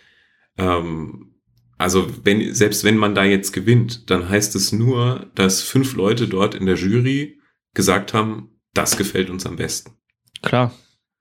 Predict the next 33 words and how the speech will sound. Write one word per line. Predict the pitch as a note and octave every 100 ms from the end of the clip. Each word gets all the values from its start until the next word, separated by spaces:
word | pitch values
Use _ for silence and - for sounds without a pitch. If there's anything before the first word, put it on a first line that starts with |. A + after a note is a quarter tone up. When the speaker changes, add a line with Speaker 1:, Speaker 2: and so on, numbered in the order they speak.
| -
Speaker 2:
auf | A#2+ -
jeden | A2+
Fall. | - A2+ E2
Speaker 1:
Ähm, | D#2+ D#2 D#2 - _
und | - F#2+ - -
eigentlich | F#2+ G#2 G#2
kann | -
man | G#2+ G#2
darüber | G2 F#2 G2+ F#2
nicht | G2 F#2+
diskutieren. | F#2+ - F#2+ - A2
Deswegen | F2+ F2 F#2+ G2 - -
wollte | - E2+ F#2 F#2
ich | G2
die | F#2
Folge | F#2+ G2 G2 F2
auch | F#2+
irgendwie | F#2+ F#2+ F#2
Sinn | F2+ G2+
und | G2+ F#2+
Unsinn | A2+ A#2+ G2+
von | F#2 E2+
Fotowettbewerben | G#2+ A2 F2 D#2+ - D2+ E2 D#2+
nennen. | D#2 F2+ A#2+ - _ - - - - -
Ähm, | F#2 F#2 F2+ F2+ - - _ - -
weil | - E2+ G2 G2+
das | G2+ -
ra-, | - - E2+ -
also | G2 F#2+
d-, | F#2+ - -
all | C#3+
diese | C3 A2+
Fotowettbewerbe | A2 B2+ A2 G2 - E2 E2+ E2+ F2+ F2+ - - -